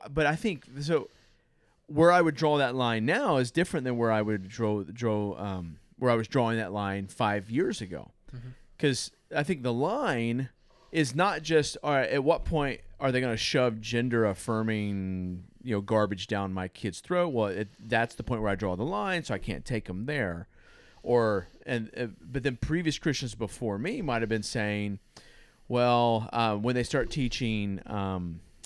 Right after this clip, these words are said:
Speaker 1: uh, evolution
Speaker 2: Mm.
Speaker 1: and
Speaker 2: Yeah.
Speaker 1: dismissing creation, so I'm gonna draw the line there.
Speaker 2: Yeah.
Speaker 1: Well, now most Christians wouldn't even think twice about sending their kids to a pagan who's gonna teach 'em evolution as though that's the only option,
Speaker 2: Mm-hmm.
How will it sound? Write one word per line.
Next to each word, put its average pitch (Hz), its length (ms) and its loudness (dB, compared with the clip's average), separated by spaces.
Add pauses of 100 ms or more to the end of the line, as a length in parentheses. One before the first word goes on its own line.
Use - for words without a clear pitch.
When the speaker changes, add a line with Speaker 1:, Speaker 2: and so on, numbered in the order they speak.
(240)
Speaker 1:
uh, 80 480 -6 (460)
evolution 139 640 2 (380)
Speaker 2:
Mm. 117 220 -12 (300)
Speaker 1:
and 117 160 0
Speaker 2:
Yeah. 117 60 0
Speaker 1:
dismissing 120 360 -2
creation, 151 400 2
so 131 120 2
I'm 139 100 4
gonna 135 100 4
draw 107 320 2
the 101 100 -2
line 113 360 0
there. 160 300 -2 (220)
Speaker 2:
Yeah. 113 200 -10
Speaker 1:
Well, 180 160 2
now 196 420 6
most 190 340 2
Christians 160 280 -2
wouldn't 165 160 2
even 151 160 0
think 131 200 -2
twice 175 360 0
about - 160 -4
sending 113 240 -2
their 104 100 0
kids 110 340 -2
to 120 120 0
a 98 80 2
pagan 107 380 0
who's 107 180 -6
gonna 107 160 -2
teach - 260 -6
'em 95 120 -4
evolution 98 520 0
as 98 200 -4
though 107 120 0
that's 98 240 -4
the 110 160 -6 (140)
only 107 320 0
option, 104 540 -4 (160)
Speaker 2:
Mm-hmm. 117 300 -12